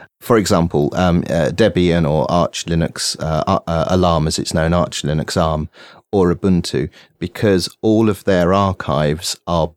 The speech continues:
built for the arm architectures as well as all of the others. The issue with Linux Mint is that they have their own archives that sit alongside the, um, official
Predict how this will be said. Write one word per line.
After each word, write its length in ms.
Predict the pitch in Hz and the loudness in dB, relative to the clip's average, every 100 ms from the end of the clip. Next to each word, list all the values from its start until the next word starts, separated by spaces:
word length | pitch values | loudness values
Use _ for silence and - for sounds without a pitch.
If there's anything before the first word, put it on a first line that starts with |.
| - | -2
built 520 | 98 76 - - - _ _ _ | 0 0 -4 -10 -20 _ _ _
for 640 | - - 107 80 76 78 - _ _ _ _ | -18 0 2 4 2 -2 -4 _ _ _ _
the 200 | 85 78 95 | -4 -2 0
arm 340 | 87 82 80 | 2 2 0
architectures 880 | - 82 - - - - - 80 78 | 0 -2 -2 -8 -6 -6 -6 -6 -4
as 220 | - 85 | -2 -2
well 200 | 90 87 | 0 0
as 120 | 82 87 | -2 -2
all 200 | 80 76 | -4 -6
of 120 | - | -4
the 140 | 85 | -2
others. 460 | 85 - - - - - - - _ - | 0 -2 -8 -8 -12 -18 -20 -20 _ -4
The 240 | 92 98 | 0 2
issue 320 | 113 - 92 | 0 0 0
with 160 | 90 90 | 0 0
Linux 420 | 90 87 - - | 0 0 -2 -2
Mint 320 | 98 92 78 | 0 2 0
is 220 | 78 82 | -4 -4
that 160 | 87 - | -4 -2
they 180 | 85 85 | -2 -2
have 400 | - 92 85 78 | -2 -2 -2 -2
their 260 | 80 80 - | 0 0 0
own 260 | 98 107 90 | 2 2 2
archives 800 | 71 - - 58 64 78 - - - - - | 0 -4 -8 -6 -4 -6 -8 -12 -18 -20 -14
that 380 | 82 85 95 - | -4 0 0 0
sit 340 | - 95 - | -4 -4 -4
alongside 1120 | 78 85 82 85 - 117 107 76 - 78 - - | -2 0 0 -2 -2 0 2 0 -2 -6 -8 -6
the, 400 | 90 80 78 - - | -2 -2 -4 -10 -6
um, 440 | 78 73 73 64 - | -4 -2 -4 -6 -8
official 840 | 87 - 95 - 85 80 78 80 | -8 -4 -4 -2 -2 0 -4 -8